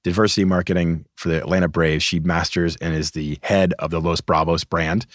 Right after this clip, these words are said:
which is the outreach program for the Latin community in Atlanta. And they've built up a social profile that dominates.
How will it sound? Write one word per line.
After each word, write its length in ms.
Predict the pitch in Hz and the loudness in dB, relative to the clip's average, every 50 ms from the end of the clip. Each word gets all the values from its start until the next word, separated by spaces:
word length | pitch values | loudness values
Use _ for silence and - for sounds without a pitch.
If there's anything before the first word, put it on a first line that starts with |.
| - - - - - _ | -20 -20 -20 -20 -8 _
which 160 | - 92 - | -4 -2 0
is 200 | - 82 78 78 | 0 0 0 -2
the 260 | - 78 76 76 71 - _ _ _ _ _ _ _ _ - | -4 -6 -6 -6 -6 -8 _ _ _ _ _ _ _ _ -2
outreach 360 | 101 101 92 104 101 92 - | 0 0 2 0 -2 -2 0
program 380 | - - 101 95 104 104 104 107 | 0 0 2 2 2 2 2 2
for 100 | 101 - | 0 0
the 60 | 80 | 0
Latin 380 | 76 82 85 - - 95 95 95 | 0 0 0 0 0 0 -2 0
community 560 | - 98 98 92 98 101 98 104 107 110 - | 0 0 0 2 2 2 2 2 2 2 0
in 100 | 87 87 | -2 -4
Atlanta. 640 | 82 71 71 82 85 90 90 - 123 131 147 139 - | -4 -4 -2 -2 -2 -2 0 0 0 0 0 -2 -4
And 120 | - 95 95 | -2 0 0
they've 160 | 92 90 85 | 0 0 0
built 260 | 90 98 92 87 - | 0 0 0 0 0
up 160 | 98 90 80 | 0 -2 -2
a 100 | - 80 | -2 -4
social 320 | - - 92 90 - 101 90 | -2 0 0 0 0 -2 -2
profile 460 | - 104 98 95 - - 110 123 123 110 | 0 0 0 2 2 2 2 2 2 0
that 140 | - 78 127 - _ _ | -2 -4 -6 -10 _ _
dominates. 680 | - 160 143 135 139 135 131 127 - - - - - | -4 -4 -2 -4 -6 -8 -10 -10 -6 -4 -4 -4 -4